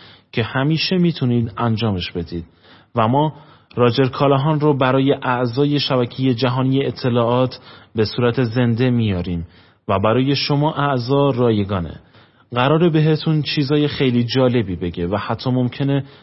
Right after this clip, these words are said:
برخی از شما با یاد گرفتن این تکنیک ها بتونید خودتون درآمد خیلی زیادی از این راه کسب کنید، چون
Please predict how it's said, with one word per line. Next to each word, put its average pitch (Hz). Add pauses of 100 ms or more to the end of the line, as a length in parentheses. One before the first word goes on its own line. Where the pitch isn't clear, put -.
(140)
برخی 120
از 139
شما 147
با 135
یاد 131
گرفتن 139
این 151
تکنیک 135
ها 131 (400)
بتونید 127
خودتون 113 (360)
درآمد 127
خیلی 113
زیادی 110
از 87
این 95
راه 107
کسب -
کنید، 85 (400)
چون 104